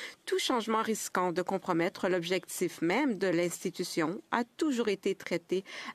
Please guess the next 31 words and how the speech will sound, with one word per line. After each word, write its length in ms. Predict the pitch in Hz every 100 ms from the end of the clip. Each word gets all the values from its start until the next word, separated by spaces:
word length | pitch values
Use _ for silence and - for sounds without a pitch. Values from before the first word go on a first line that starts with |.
| -
avec 420 | 185 185 175 -
beaucoup 460 | 190 302 - 277
de 120 | 220 180
soin 280 | - 175
et 120 | 175 185
de 120 | 165
prudence. 720 | 160 - 165 - - - - _ _ _ _ - - - -
En 120 | 170
deux 120 | 165
mille 240 | 160 165 165
quatorze, 760 | 254 269 - 294 294 294 - - _ - - -
la 160 | 165 170 _ _ _ -
Cour 600 | - 269 254 185 - -
suprême 640 | - - 285 - 202 180
du 120 | 165
Canada 560 | 170 185 180 170 170 214 302 _ -
a 80 | 175
statué 640 | - 285 285 - - 165
que 140 | - 175
toute 380 | - 320 311 - -
tentative 680 | 302 294 240 - - 180
d'un 120 | 175 175
premier 380 | - 277 254
ministre 600 | 180 175 151 165 - - 269 - - - - -
de 80 | 320
modifier 440 | 330 220 233 196
fondamentalement 760 | 202 185 175 170 175 160 160 160
la 160 | 156
nature 500 | 156 160 - 170 165
du 140 | 160 160
Sénat, 480 | - 170 165 170